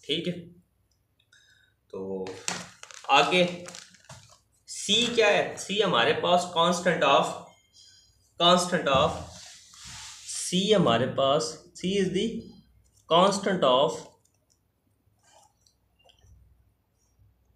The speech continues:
integration, सी है constant of integration। अगर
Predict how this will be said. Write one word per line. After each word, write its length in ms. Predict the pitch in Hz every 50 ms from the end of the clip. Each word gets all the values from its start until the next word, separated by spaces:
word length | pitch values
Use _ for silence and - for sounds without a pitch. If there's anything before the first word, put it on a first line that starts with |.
| _ _ _ _
integration, 1600 | 156 156 156 151 156 165 185 208 - - - - - - - - _ _ _ _ _ _ - - 127 123 127 123 117 - - 113 98 101 104 - - - - - _ _ _ _ -
सी 220 | - - - 175 196
है 220 | 202 196 190 196 -
constant 440 | - 165 180 185 175 - 190 175 170
of 180 | 170 - -
integration। 520 | 139 127 120 120 110 110 107 107 104 - -
अगर 220 | - 156 165 196